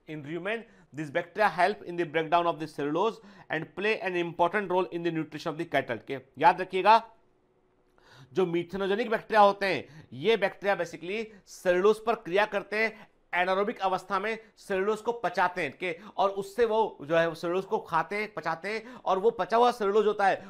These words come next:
वही कैटल के न्यूट्रिशन का सोर्स होता है। के यदि methanogenic बैक्टीरिया ना हो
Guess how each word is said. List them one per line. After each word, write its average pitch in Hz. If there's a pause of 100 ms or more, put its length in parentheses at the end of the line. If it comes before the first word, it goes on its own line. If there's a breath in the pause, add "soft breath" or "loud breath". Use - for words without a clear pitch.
वही 196
कैटल 175
के 202
न्यूट्रिशन 165
का 220 (500)
सोर्स 160
होता 131
है। 113
के 147 (360 loud breath)
यदि 208 (140)
methanogenic 180
बैक्टीरिया 185
ना 175
हो 151